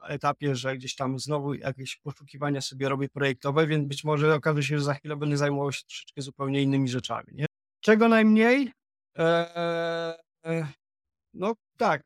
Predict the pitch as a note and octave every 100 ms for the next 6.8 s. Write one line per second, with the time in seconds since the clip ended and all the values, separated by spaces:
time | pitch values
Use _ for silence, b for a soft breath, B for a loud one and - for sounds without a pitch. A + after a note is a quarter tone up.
0 | _ G3 G#3 G#3 G3+ G3+ F#3+ G3 F3 D#3+
1 | F#3 - F#3 E3 F3 D#3+ - D3+ D3+ D#3+
2 | D#3 D#3 C#3+ C#3 C#3+ D3 C#3+ C3+ C3+ -
3 | C#3+ C3 C#3 C#3+ C3+ C3 C3+ - - C3
4 | C#3 A#3 G3+ F3+ D#3 D3 C#3+ C#3+ D3+ C#3
5 | D3 C#3 C#3+ C3+ - D3 - C#3+ D3 C3+
6 | D3 C3+ C#3 C#3 C3 C#3 D3+